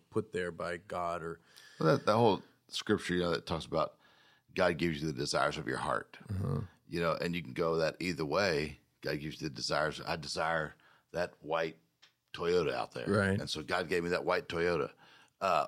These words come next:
Speaker 2: or that God gave me the desires of my heart, the desire to use humor,
Speaker 1: Yeah,
Speaker 2: the
Speaker 1: right,
Speaker 2: desire
Speaker 1: right.
Speaker 2: to, co-, you know, I think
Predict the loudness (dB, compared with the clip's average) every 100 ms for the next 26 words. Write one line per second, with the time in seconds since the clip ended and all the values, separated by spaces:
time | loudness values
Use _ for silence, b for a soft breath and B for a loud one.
0 | 0 2 4 4 2 -2 _ -10 -2 0
1 | 2 0 -2 -2 0 2 2 2 0 0
2 | 0 0 -2 -4 -6 -2 0 2 0 -2
3 | -4 -2 -2 -6 -8 -4 -2 -2 -2 -2
4 | -4 -8 -2 0 0 -2 0 2 4 4
5 | 2 0 -4 -4 -4 -6 B B B -2
6 | -2 -4 0 0 2 0 0 -6